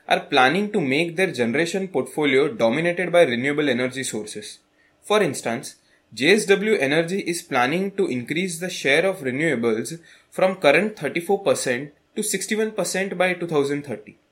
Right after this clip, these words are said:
While Tata Power, along with renewable generation part, it also plans to be involved in providing holistic renewable solutions by venturing into E V charging, solar microgrids, rooftop solar,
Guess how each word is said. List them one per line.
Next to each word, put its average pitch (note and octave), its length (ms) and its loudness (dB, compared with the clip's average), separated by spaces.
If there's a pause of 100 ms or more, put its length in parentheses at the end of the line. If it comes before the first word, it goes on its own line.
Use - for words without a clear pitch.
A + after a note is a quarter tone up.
(540)
While G#3+ 180 4
Tata C3 320 6
Power, G#3+ 380 4
along F3 300 4
with G#3 160 -2
renewable F3+ 480 4
generation F#3+ 460 -4
part, B2+ 360 2 (640)
it E3 100 -6
also F#3 240 0
plans E3+ 420 6
to A3 80 -2
be G3 160 -2
involved C#3 440 4
in F#3+ 180 -4
providing E3+ 460 0
holistic D3 580 -4
renewable E3+ 460 0
solutions C#3+ 680 -2
by D#3 200 2
venturing E3+ 500 -2
into D#3+ 420 -4
E C3+ 120 -10
V D#3 140 -4
charging, B2 560 0 (360)
solar D3+ 380 4
microgrids, C3 840 -2 (280)
rooftop E3+ 520 2
solar, A#2 500 0